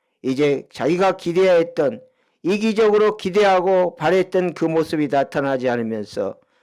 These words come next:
그 삶의 중압감과 무게와 여러 가지 삶의 염려와 고통 속에 시달리면서 자기 환상이 다 깨지면서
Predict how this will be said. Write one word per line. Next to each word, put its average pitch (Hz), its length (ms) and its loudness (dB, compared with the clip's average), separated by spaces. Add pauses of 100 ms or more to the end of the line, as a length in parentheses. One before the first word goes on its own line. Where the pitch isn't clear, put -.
(220)
그 175 160 -2
삶의 196 680 0 (360)
중압감과 170 720 0
무게와 143 720 -2
여러 151 240 0
가지 156 300 0
삶의 160 480 -2
염려와 151 480 0
고통 143 400 -4
속에 131 280 -4
시달리면서 120 1000 -2 (440)
자기 147 400 -4
환상이 180 600 -4
다 147 220 -4
깨지면서 156 920 -2